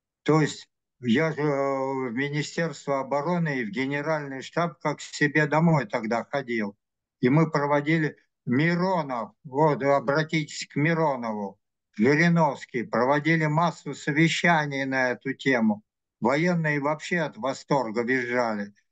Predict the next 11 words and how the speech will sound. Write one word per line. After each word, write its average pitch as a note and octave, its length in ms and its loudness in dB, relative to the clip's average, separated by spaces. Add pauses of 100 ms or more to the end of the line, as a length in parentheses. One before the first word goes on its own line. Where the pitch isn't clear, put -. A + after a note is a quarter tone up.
(120)
Естественно, C#3+ 720 -2
там C#3+ 240 0
можно C#3+ 380 0
и - 40 0
боеголовки, C#3+ 1000 -2 (420)
э, C3 40 0 (1300)
так C3+ 160 0
сказать, - 340 -6 (1160)
перехватывать. C#3+ 960 2 (720)
И, C#3+ 420 8
э, C3 1200 2